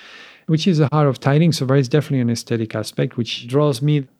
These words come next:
the art of searching for the most beautiful <laughs> thing, but most beautiful way to tie a knot and the most beautiful way to tie a woman or a man. I pick women because I think they're much more beautiful, but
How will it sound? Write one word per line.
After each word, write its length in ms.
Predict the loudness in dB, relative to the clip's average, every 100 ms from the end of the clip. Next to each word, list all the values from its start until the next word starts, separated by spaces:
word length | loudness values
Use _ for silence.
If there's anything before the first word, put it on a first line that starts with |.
| _ -12
the 160 | -10 -4
art 380 | -2 0 -2 -4
of 480 | -4 -4 -8 -14 -14
searching 840 | -4 2 2 2 -2 0 -2 -4
for 240 | -8 -8 -6
the 120 | -4
most 280 | -2 -2 -2
beautiful 380 | 0 0 0 -2
<laughs> 120 | 0
thing, 260 | 0 0 0
but 200 | -4 -4
most 340 | 0 2 2
beautiful 380 | 2 0 0 -2
way 180 | 0 -2
to 140 | -4
tie 260 | -8 -4 -2
a 100 | 0
knot 360 | 0 0 -2 -4
and 180 | -8
the 40 | -6
most 300 | -8 -8 -8
beautiful 320 | -8 -8 -12 -18 -18
way 340 | -12 -6 -4 -6
to 140 | -8
tie 300 | -10 -4 -2
a 80 | -2
woman 400 | 0 0 0 -4 -14 _ _ 2
or 180 | 4
a 40 | 4
man. 340 | 4 2 -4 -20 _ _ 0
I 120 | 2
pick 240 | 2 2
women 280 | 2 2 2
because 260 | 0 -2 -4
I 100 | -6
think 200 | -6 -6
they're 100 | -4
much 280 | -6 -8 -6
more 120 | -6
beautiful, 440 | -4 -6 -2 -2
but 280 | 0 0 0